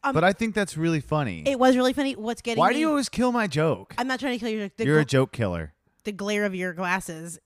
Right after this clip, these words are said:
Speaker 1: I feel like we're in the game Clue or something. The game of your, or the
Speaker 2: The game of
Speaker 1: the glare of your glasses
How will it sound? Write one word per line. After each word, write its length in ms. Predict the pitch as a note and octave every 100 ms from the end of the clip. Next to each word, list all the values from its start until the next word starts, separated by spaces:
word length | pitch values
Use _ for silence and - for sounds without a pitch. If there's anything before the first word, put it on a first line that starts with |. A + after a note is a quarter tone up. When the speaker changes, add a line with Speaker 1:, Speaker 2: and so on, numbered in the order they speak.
| _ _
Speaker 1:
I 60 | G#3
feel 100 | A3
like 80 | G#3+
we're 80 | A3
in 80 |
the 80 | F#3+
game 240 | F#3 G#3+ F#3
Clue 260 | G#3+ A3+
or 80 | F3
something. 340 | F3+ F3 F3
The 120 | F#3+ G#3+
game 340 | G3+ G#3+ A3+
of 180 | A3+ F#3+
your, 200 | G3+ F#3+
or 100 | A3+
the 300 | G3 F#3 F3 - A2
Speaker 2:
The 80 |
game 300 | A#2+ G#2+ G2
of 80 | G#2
Speaker 1:
the 380 | G3 F3 E3+ E3+ G#3+ G#3+
glare 300 | G#3 G#3 G#3
of 100 | F3
your 100 | F3+
glasses 380 | F3+ F3 -